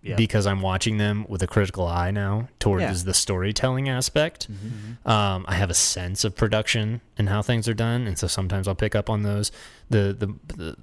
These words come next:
Speaker 2: the little bits that stand out that I'm like, "Ugh, I don't like that."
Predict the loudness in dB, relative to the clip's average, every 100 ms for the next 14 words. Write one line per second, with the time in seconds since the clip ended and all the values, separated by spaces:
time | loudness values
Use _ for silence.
0 | -6 2 2 2 2 0 2 -2 0 2
1 | 2 -2 -2 -2 2 2 2 2 2 2
2 | 0 0 0 -4 -6 -10 -10 -8 -6 -4
3 | -4 -4 -4